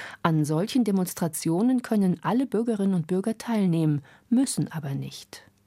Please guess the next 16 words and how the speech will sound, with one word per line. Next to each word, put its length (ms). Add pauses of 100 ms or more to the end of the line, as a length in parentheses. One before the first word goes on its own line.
(280)
In 180
Reaktion 720
auf 160
das 240
Massaker 520
der 160
Hamas 380
in 140
Israel 640 (300)
und 260
einen 300
neu 260
aufflammenden 720
Antisemitismus 1000
in 100
Deutschland 560